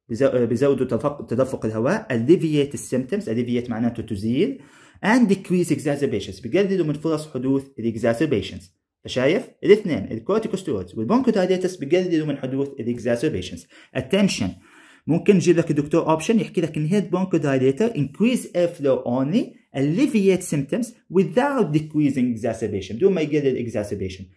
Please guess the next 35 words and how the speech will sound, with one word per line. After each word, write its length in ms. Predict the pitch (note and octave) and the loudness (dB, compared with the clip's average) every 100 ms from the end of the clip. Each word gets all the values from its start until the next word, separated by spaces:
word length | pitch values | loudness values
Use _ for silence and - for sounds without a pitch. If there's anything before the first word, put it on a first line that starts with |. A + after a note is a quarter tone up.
| _ _ | _ _
شو 200 | - G3 | -2 0
بتروح 300 | C3 - D#3 | 0 0 -2
تنقي 300 | D3+ D3+ D3+ | -2 -2 0
هذا 160 | C#3+ C#3 | 2 0
الاوبشن؟ 420 | C#3 D#3 A#3+ B3 | 0 0 -2 -4
تحكي 280 | - - C3 | -8 -8 0
له 100 | C3+ | 2
لا، 280 | C3+ - A#2 | 2 0 0
هذا 120 | A#2+ | 0
الاوبشن 460 | B2+ C#3+ - C#3 C#3 - - | 2 0 0 -4 -6 -12 -4
غير 100 | A#2+ | -2
صحيح. 360 | A#2+ A2 F#2 - _ | -2 -8 -10 -16 _
انت 140 | - F3 | -4 -2
بجوز 260 | E3+ B3+ | 0 2
مستغرب، 440 | A3+ G#3+ A#3+ D#3+ - | 2 2 0 0 -2
تحكي 240 | C#3 - | -6 -4
لي 60 | D#3 | -2
معقول 380 | C#3+ C3+ G#3+ G3+ | -2 -2 0 0
الدكتور 320 | B2+ - F3+ | 0 0 -2
سفيان 320 | F3 E3+ E3 | -2 -2 -2
بدقق 420 | C3 F#3 F#3+ F#3+ | 2 2 0 -2
لهالدرجه؟ 600 | F#3 E3+ D#3 F3+ F3 F#3 F#3+ _ _ | -4 -4 -2 0 0 -2 -4 _ _
يس، 280 | C3 B2 - | -4 -4 -4
بدقق 440 | B2 C#3+ B2 C3+ | 0 0 2 0
لهالدرجه 460 | B2 B2+ A#2 A#2+ A#2 | 0 -2 0 0 0
في 80 | - | -4
الاوبشنز. 640 | B2+ F#2 - F2+ F2+ _ _ _ _ _ _ _ _ _ _ - - - - | -6 -8 -12 -16 -18 _ _ _ _ _ _ _ _ _ _ -20 -20 -20 -14
فعشان 240 | A2 C3+ | -4 0
هيك 160 | E3+ D3 | 0 2
بدك 180 | C#3 D#3+ | 0 0
انت 140 | D3+ | -4
تكون 280 | C3 D#3+ D3 | -4 -2 -2
حافظ 340 | C#3 C#3 C#3 | 0 0 0
كل 460 | C3 - C3 C3+ C3 - | -4 -2 0 0 -2 -6
كلمه. 380 | G2+ F2+ F2+ | -4 -6 -12